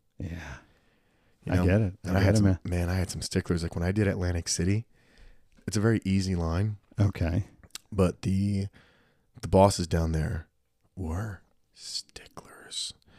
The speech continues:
Speaker 1: Wow.
Speaker 2: I'm talking about, i-, i-, if you pass the verbal on the first attempt, it was like a badge of honor.
Speaker 1: Okay.
Speaker 2: It's like, I passed my Atlantic City verbal the first try. They'd be like, "What? How?"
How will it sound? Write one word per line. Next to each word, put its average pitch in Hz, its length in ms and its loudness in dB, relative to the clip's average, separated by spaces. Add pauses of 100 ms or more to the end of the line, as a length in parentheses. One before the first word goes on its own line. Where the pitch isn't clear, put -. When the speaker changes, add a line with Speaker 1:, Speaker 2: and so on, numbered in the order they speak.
(440)
Speaker 1:
Wow. 92 260 -6
Speaker 2:
I'm 98 180 4
talking 85 380 0
about, 80 300 -4 (500)
i-, 55 100 -6 (100)
i-, 90 120 -2 (100)
if 104 240 2
you 131 140 10
pass 104 440 2
the 95 120 0
verbal 92 340 6
on 87 100 0
the 82 60 -4
first 95 300 0
attempt, 82 400 -4 (340)
it - 40 -10
was 104 100 0
like 113 80 4
a 95 40 2
badge 82 320 0
of 85 120 -2
honor. 87 400 4 (440)
Speaker 1:
Okay. 90 280 4
Speaker 2:
It's 98 140 4
like, 101 120 8
I 92 60 4
passed 110 240 6
my 92 80 2
Atlantic 92 240 2
City 107 160 2
verbal 92 220 2
the 85 60 0
first - 260 2
try. 101 280 0
They'd 104 80 -4
be 92 80 -2
like, 82 160 -6
"What? 85 280 0 (760)
How?" 104 460 0